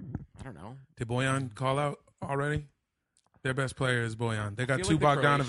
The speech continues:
Speaker 2: Bogdanoviches.
Speaker 1: team should be tight, yeah.
Speaker 2: They got Bojan Bogdan and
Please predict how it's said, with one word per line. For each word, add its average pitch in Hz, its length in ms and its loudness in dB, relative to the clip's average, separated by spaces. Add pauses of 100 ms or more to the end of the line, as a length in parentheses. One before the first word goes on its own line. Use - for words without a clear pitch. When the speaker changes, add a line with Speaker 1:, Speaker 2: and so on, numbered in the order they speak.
Speaker 2:
Bogdanoviches. - 60 -6
Speaker 1:
team 104 160 -4
should 92 240 -8
be 95 300 -4
tight, 52 320 -10
yeah. - 220 -14 (420)
Speaker 2:
They 120 80 -6
got 113 100 -2
Bojan 123 360 0
Bogdan 117 560 -2 (400)
and 113 420 -6